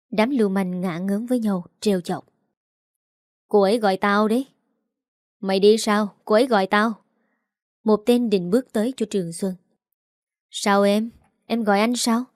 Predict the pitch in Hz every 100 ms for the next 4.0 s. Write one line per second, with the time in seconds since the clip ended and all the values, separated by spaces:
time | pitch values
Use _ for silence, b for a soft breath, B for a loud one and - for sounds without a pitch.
0 | _ _ 226 220 320 214 190 226 208 180
1 | 160 175 _ _ _ _ _ _ _ _
2 | _ _ 220 294 370 220 185 220 214 220
3 | 320 226 185 - 233 - 262 214 202